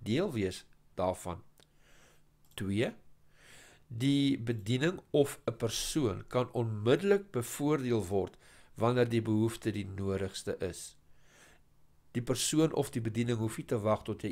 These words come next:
eers afsterf voordat hulle kan voordeel trek uit jou gawe uit nie. Drie, daar is geen onmin tussen gesinslede of vriende na jou dood nie.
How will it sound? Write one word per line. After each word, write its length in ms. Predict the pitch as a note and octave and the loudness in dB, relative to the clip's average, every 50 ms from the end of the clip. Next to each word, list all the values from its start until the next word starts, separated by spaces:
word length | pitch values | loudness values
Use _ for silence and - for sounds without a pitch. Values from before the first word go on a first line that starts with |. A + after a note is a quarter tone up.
| - | -4
eers 160 | F#2+ G2 - - - | -4 -4 -6 -6 -2
afsterf 680 | - F#3 G#3+ G#3 - - - - F2+ E2 D#2+ - - - - - - - - - - - - - - - | 0 0 0 0 -4 -8 -4 -2 -2 -2 -4 -6 -12 -20 -20 -20 -20 -20 -20 -20 -20 -20 -20 -20 -20 -18
voordat 340 | - - - C#3 C3 B2 A#2+ | -12 -2 2 4 4 4 6
hulle 160 | B2+ A2 A2+ | 4 2 2
kan 200 | A2 A2+ G#2 G#2 | 2 0 0 0
voordeel 520 | - - - C#3+ E3 F#3 E3 C3+ A#2 A2 G#2+ | -2 -2 0 0 0 0 0 2 0 0 0
trek 360 | - G#2 G2 F#2+ F#2 - - - | 0 0 0 0 -2 -4 -8 -8
uit 200 | G#2 G2 G2 G#2+ | -8 -6 -4 -4
jou 140 | F#2+ F#2+ | -4 -4
gawe 480 | - - - G#2+ G2+ F#2+ F#2 F2 F#2 - | -6 -6 -4 -2 -2 -2 -2 -2 -4 -6
uit 240 | - E2+ - - - | -6 -8 -10 -12 -16
nie. 120 | - - _ _ _ _ _ _ _ _ - - - - - - - - - - - - - - - | -20 -20 _ _ _ _ _ _ _ _ -20 -20 -20 -20 -20 -20 -20 -20 -20 -20 -20 -20 -20 -20 -10
Drie, 420 | - G2 G#2+ A2 C#3+ - - - - - - - - - - - - - - - _ - - - - - - - - - - | -6 -4 -2 -2 -2 -2 -4 -8 -20 -20 -20 -20 -20 -20 -20 -20 -20 -20 -20 -20 _ -20 -20 -20 -20 -20 -20 -20 -20 -16 -6
daar 340 | - A2+ A#2 C3 C#3+ - - | 0 2 4 4 4 4 4
is 160 | C3 - - | 2 0 0
geen 380 | - - - E3+ E3+ F3 E3+ - - - | -4 -2 0 0 0 0 0 -4 -2 2
onmin 600 | - D#3 F3 G3 A3+ G#3 C#3+ A#2 A2 A#2+ B2 B2 - | 4 4 4 4 0 0 0 0 0 0 -6 -8 -4
tussen 320 | C3 B2 - - A#2+ A2 | -4 -2 -2 -2 -6 -6
gesinslede 920 | - - A2 - - - D#3+ F3 F3+ E3+ - - G2 F#2+ F#2 F#2+ F#2 - - | -6 -6 -6 -4 0 0 0 0 0 -4 -6 -2 -2 0 0 0 -2 -2 2
of 220 | - C#3 C3+ C3+ - | 4 4 4 4 2
vriende 600 | - - - - C3 B2+ A#2+ F#2+ G2 F#2 F2+ - - - - - - - | -4 -6 -4 -2 -2 -2 0 0 0 0 0 -2 -8 -20 -20 -20 -20 -14
na 460 | - F2 F#2 G2 G#2 G#2 G#2 G#2 A2 | -10 -6 -4 -2 0 0 0 0 -2
jou 360 | G2+ F#2 F#2+ F#2+ F#2+ E2+ E2 | -2 -2 -2 -2 -2 -2 -4
dood 340 | E2+ F2+ F2 F2+ E2 - - | -6 -4 -4 -4 -4 -6 -10
nie. 240 | D#2+ F2 E2 D#2 | -10 -10 -10 -10